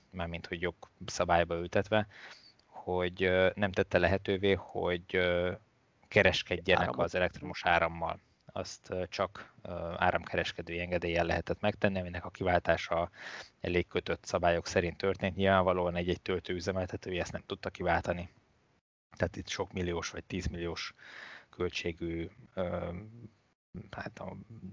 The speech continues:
Speaker 1: olyan szabályokról van szó, amiknek meg kell felelni, és ez nyilván nagyon drága volt. É, úgyhogy a villamosenergia törvényt még évekkel ezelőtt úgy módosították, hogy, hogy lehetővé tett.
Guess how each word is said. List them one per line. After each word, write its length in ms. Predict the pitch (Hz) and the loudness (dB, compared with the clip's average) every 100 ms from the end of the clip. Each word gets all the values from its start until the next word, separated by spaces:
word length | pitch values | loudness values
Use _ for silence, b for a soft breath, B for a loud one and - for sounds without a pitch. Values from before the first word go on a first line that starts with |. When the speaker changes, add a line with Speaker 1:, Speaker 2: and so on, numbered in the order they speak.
| - - 107 | -14 -16 -10
Speaker 1:
olyan 240 | 101 92 87 | -6 -4 -4
szabályokról 540 | - 90 85 85 92 | 0 4 4 2 -2
van 120 | 87 | -4
szó, 180 | 87 - | -6 -6
amiknek 300 | 85 87 92 | -8 -6 -6
meg 140 | - - | -6 -6
kell 140 | - | -6
felelni, 380 | - 85 85 87 | 4 4 4 -2
és 140 | - | -4
ez 100 | 92 - | -4 -2
nyilván 260 | 95 85 85 | -4 -4 -6
nagyon 260 | 80 80 - | -10 -10 -2
drága 320 | - - - | 0 0 -4
volt. 320 | - - B B B B B _ | -8 -10 B B B B B _
É, 480 | - 92 92 92 92 - _ | 0 4 6 4 2 -4 _
úgyhogy 260 | 101 - 101 | -4 2 4
a 60 | |
villamosenergia 680 | 98 104 95 - 95 92 92 | 6 6 4 2 0 4 2
törvényt 360 | - 95 92 92 | 4 2 2 -2
még 160 | 92 | 2
évekkel 380 | 95 90 - 92 | 4 4 6 6
ezelőtt 340 | 87 90 85 | 6 4 0
úgy 120 | 92 87 | -4 -4
módosították, 720 | 90 95 - 101 95 92 87 | -4 -4 -2 -4 2 4 4
hogy, 200 | - 87 - | -2 -10 -8
hogy 220 | 90 87 | -6 -2
lehetővé 520 | 90 87 - 87 85 | 0 0 -2 -4 -6
tett. 220 | - 104 | -2 -2